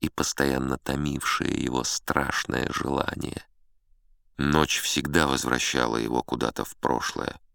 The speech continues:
а дни тянули в противоположном направлении, и теперь будущее показалось ему мраком, который отступает при каждом шаге. Он волновался за Ересену без какой бы то ни было видимой причины.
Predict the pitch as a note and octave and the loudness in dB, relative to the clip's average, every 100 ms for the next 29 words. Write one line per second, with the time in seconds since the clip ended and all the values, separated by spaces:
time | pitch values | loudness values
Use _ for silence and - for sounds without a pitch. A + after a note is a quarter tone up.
0 | _ - _ C#2 B1 C2 D#2+ D#2+ D#2 - | _ -20 _ -2 0 0 0 0 0 -2
1 | C#2+ D2 D2+ C#2 - - C#2+ B1+ C#2 C2+ | 0 2 0 0 -4 -4 -2 0 0 2
2 | C#2 C#2+ C2+ B1+ C2 B1+ - B1+ - C2+ | 2 2 0 -2 -2 -2 0 0 2 0
3 | B1+ A#1 G#1+ - - _ _ - - - | 0 -2 -4 -8 -18 _ _ -6 -4 -4
4 | - A2 - - G2 F#2 F#2+ - - D#2+ | -2 -2 -2 -4 -4 -2 0 0 0 0
5 | - - - C2+ F2+ E2+ - C#2 D#2 D2 | -2 -4 -2 0 2 2 0 0 0 2
6 | D2 D#2 F#2+ - - C2 A#1+ - - _ | 4 4 4 2 2 0 0 -8 -18 _
7 | - - - A1+ A1 - G#2+ - F2+ E2+ | -10 -4 -2 0 0 -2 -4 -2 0 0
8 | E2 - E2 - C#2+ G1+ E2 D#2 - C2+ | -2 -2 -2 2 0 0 -2 0 2 0
9 | - A1+ - _ _ _ _ _ _ _ | -2 -6 -10 _ _ _ _ _ _ _
10 | C#2+ C2+ C2 C#2 C#2 C2+ B1+ - B1 C2+ | -4 -2 -2 -2 0 0 -2 -4 -4 -4
11 | C2+ C#2 C#2 - C2 C2 - - - - | -2 -4 -4 -4 -4 -6 -6 -6 -6 -4
12 | D2 C#2+ C#2+ C#2+ D2 C#2 C2+ C#2 C2+ D2 | -2 -2 -2 -2 -2 0 0 0 0 -2
13 | C#2 C2+ - C2+ - - B1+ B1 | -2 -4 -4 -4 -4 -2 -4 -6